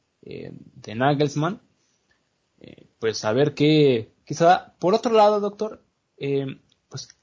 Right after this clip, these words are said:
la noticia de la semana pasada y de esta semana, pues se prendieron las, las luces rojas en toda Alemania, porque cómo es posible que Joshua Kimmich no se quiera vacunar,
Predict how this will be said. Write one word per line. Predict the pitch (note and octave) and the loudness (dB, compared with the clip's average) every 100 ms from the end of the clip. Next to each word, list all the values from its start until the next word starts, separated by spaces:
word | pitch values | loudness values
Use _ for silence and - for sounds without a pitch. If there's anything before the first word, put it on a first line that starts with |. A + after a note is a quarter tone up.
| _ _ _ | _ _ _
la | B2+ | -4
noticia | C3+ C3 E3+ F3+ | -4 -4 -2 0
de | C#3 | 2
la | A#2+ A#2 | 0 -2
semana | C3 D3 D#3+ | -4 -4 -4
pasada | D#3 B2 D3 D3 | -6 -4 -2 -2
y | |
de | C3 | -4
esta | C3+ | -6
semana, | D3+ B2+ B2 D3+ C#3 | -10 -8 -4 -4 -4
pues | A2+ - _ _ _ _ _ _ | -8 -10 _ _ _ _ _ _
se | - - | -18 -12
prendieron | - A#2 D3+ D3+ | -6 2 4 4
las, | B2+ | 4
las | A#2+ A#2 | 2 -2
luces | C#3 C#3+ C3 | -2 -2 -6
rojas | B2 D#3+ F3 E3 C#3+ | 0 2 2 -4 -6
en | B2+ | -8
toda | C#3+ D3 | -2 0
Alemania, | C3+ B2 D3 D3+ C3+ | 0 0 0 0 -4
porque | A#2 A#2+ | -6 -12
cómo | - C#3+ | -6 -4
es | C3+ | -4
posible | C3+ A#2 C3+ C3+ B2 | -6 -8 -4 -2 -2
que | A#2 | -2
Joshua | C#3 C3+ C3 | -2 -2 -6
Kimmich | A#2 C#3 C3+ A2 | -4 -2 -2 -4
no | B2 | -10
se | A#2+ | -10
quiera | G#2+ C3+ B2 | -6 -2 0
vacunar, | A2+ G2+ A2+ G#2+ B2+ D3+ E3 E3 - | -2 -6 -12 -6 -2 2 2 0 -2